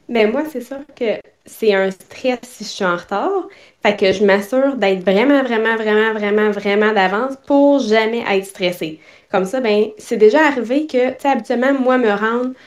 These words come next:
au studio, ça me prend, en théorie, une heure. Mais c'est déjà arrivé, on avait une tempête de neige. Ça m'a pris trois heures me rendre. Mais finalement,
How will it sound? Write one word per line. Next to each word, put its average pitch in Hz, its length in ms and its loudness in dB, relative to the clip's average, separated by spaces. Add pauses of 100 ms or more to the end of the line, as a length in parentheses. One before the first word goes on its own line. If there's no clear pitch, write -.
(220)
au 262 140 2
studio, 240 640 -2
ça 262 220 -2
me 220 100 -4
prend, 262 320 -2 (320)
en 208 160 2
théorie, 233 480 0
une 226 240 2
heure. 196 300 0 (100)
Mais 233 200 -12 (100)
c'est 247 80 -14
déjà 233 220 -14
arrivé, 294 220 -14
on 277 80 -12
avait 220 220 -12
une 226 80 -18
tempête 247 380 -16
de 202 80 -12
neige. 214 300 -14
Ça 240 160 -16
m'a 254 100 -12
pris 302 180 -16
trois 226 460 -14
heures 220 340 -14
me 175 120 -16
rendre. 180 260 -16 (380)
Mais 262 180 -10 (140)
finalement, 226 440 -12